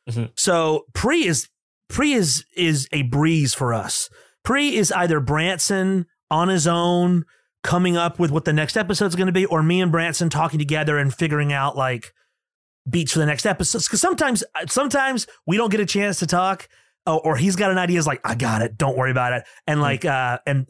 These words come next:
Speaker 2: we will sit down to record an episode and I have no fucking clue what is about to come out
Speaker 1: Right.
Speaker 2: of Branson Reese's mouth. And other times it's like, we will beat out a story or a concept for hours and hours and hours before we record. And it can go anywhere in between those two things.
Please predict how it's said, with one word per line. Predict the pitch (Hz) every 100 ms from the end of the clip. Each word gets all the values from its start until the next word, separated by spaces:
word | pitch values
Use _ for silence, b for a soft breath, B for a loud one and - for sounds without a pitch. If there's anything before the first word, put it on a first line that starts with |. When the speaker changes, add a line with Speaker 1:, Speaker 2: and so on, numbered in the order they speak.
| -
Speaker 2:
we | 147
will | 208 220
sit | 226 220
down | 190 180
to |
record | 165 143 185
an | 175
episode | 170 175 175
and | 143
I | 143
have | 127 110
no | 117
fucking | 117 139 120 139
clue | 127 - -
what | 170 165
is | 156
about | 143 139 131
to | 143
come | 139 131 127 B B -
out | 143
Speaker 1:
Right. |
Speaker 2:
of | 120
Branson | 135 135 139
Reese's | 131 127 127
mouth. | 143 120 B B
And | 170
other | 190 240
times | 233 202 190 170
it's | 165
like, | 147 -
we | 123 151 170 160 139
will | 135 143
beat | 127 117 151
out | 143 131 127 -
a |
story | 139 - 147 147 139 139
or | 143 135
a | 127
concept | - 135 131 - 127 120 - b b -
for | 151 139 -
hours | 156 147 143
and | 131
hours | 131 123 123
and | 131
hours | 139 131 120 113
before | - 117 127
we |
record. | 120 117 - 120 117 - _
And | 214
it | 220
can | 208
go | 190 180 165 _ -
anywhere | 214 208 202
in | 170
between | 151 170
those | 165 131
two | 143
things. | 120 147 127